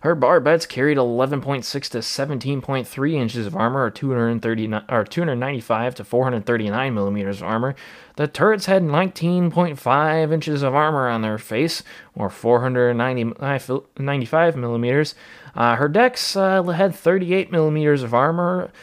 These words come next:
or, uh, between thirty-eight to one hundred fifty-two millimeters of armor, so,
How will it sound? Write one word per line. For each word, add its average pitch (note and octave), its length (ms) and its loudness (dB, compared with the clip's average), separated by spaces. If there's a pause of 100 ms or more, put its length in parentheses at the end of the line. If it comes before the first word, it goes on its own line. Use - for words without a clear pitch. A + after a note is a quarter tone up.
(220)
or, C#3+ 440 4
uh, A#2 240 4
between D#3+ 480 -2 (300)
thirty-eight D#3+ 640 0
to B2 380 0
one C3 180 0
hundred D3 140 -2
fifty-two C#3+ 380 -4
millimeters A#2+ 460 0
of A2 100 -4
armor, A#2 320 -2
so, G#2+ 360 -2